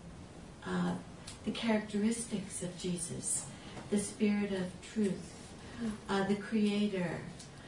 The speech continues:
um, and that people re-,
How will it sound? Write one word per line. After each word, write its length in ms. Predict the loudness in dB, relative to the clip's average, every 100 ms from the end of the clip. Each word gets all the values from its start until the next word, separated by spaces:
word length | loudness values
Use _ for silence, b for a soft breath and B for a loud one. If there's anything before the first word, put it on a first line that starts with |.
| B B -4
um, 520 | 2 4 4 2 0 -2 -8 B B B -8 4
and 280 | 8 8
that 300 | 8 2 2
people 640 | -4 0 0 4 4 4 2 2
re-, 180 | 2